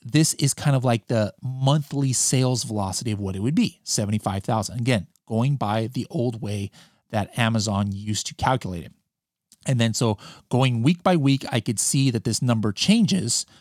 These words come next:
Uh, you know, we see here ninety-one thousand, eighty-five thousand,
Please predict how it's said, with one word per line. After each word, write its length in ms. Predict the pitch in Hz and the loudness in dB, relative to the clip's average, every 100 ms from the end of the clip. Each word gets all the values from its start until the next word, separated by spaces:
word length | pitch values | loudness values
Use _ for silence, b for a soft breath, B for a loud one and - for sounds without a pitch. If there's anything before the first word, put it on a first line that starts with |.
| b b - | b b -2
Uh, 80 | |
you 140 | 107 117 | 0 2
know, 80 | 92 | 0
we 180 | 98 | 0
see 140 | 95 123 | 0 0
here 140 | 113 | 2
ninety-one 500 | 101 101 104 107 101 | 2 2 2 2 2
thousand, 500 | 101 98 101 180 117 - | 0 -2 0 2 0 0
eighty-five 480 | 113 107 - 98 - | -2 -2 -2 -4 -4
thousand, 520 | 98 98 98 101 | -4 -4 -2 -4